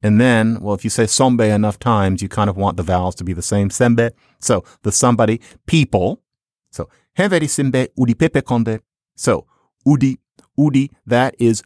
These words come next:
for the, that's the original words, udi, then pepe konde. Pepe is probably from the word pear, and it means several. So, "Heve," then, disembe, the people, udi pepe konde, of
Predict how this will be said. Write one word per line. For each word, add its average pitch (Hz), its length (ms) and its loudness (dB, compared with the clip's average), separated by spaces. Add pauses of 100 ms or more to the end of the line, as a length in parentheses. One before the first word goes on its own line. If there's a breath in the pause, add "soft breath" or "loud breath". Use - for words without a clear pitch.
for 135 600 2 (220)
the, 113 380 0 (460)
that's 98 220 -10
the 98 120 -4
original 98 320 -4
words, 85 420 -6
udi, 113 240 -2 (140)
then 101 160 -2 (240)
pepe 175 260 0
konde. 113 400 -2 (480)
Pepe 151 400 0 (380)
is 127 200 4
probably 180 640 0
from 143 360 -4
the 139 80 -2
word 131 400 -4
pear, 123 580 -4 (260)
and 107 200 2
it - 80 -4
means 113 320 2
several. 98 560 -2 (400)
So, - 240 -6 (160)
"Heve," 143 400 0
then, 139 400 0 (260 loud breath)
disembe, 123 560 0
the 110 100 -4
people, 117 540 -2 (220)
udi 113 200 -2
pepe 170 260 -2
konde, 127 440 0 (540 soft breath)
of 127 340 2